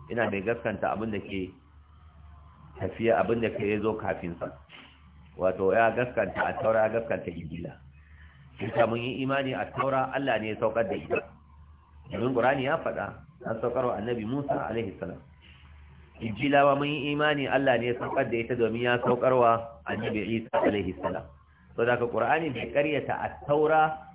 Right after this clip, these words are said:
da Injila ba. To amma abinda Qur'ani yake ƙaryatawa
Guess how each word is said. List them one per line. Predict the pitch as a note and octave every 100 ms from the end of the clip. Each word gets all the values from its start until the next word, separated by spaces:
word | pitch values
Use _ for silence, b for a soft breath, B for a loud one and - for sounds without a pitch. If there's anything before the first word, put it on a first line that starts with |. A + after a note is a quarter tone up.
| - - - - - G#2
da |
Injila | B2 B2+ A#2 F#2+ B2 A#2+ A#2+ A#2
ba. | A2 - - - - - - - - - - -
To |
amma | - A2+ A#2+ C#3+ F3 D3 - - - - - - - -
abinda | - D3 F3 D3+
Qur'ani | C3+ C3 C3 D#3 D#3 D3
yake | D3+ D3 -
ƙaryatawa | C#3+ D#3+ C#3 - C#3+ C#3+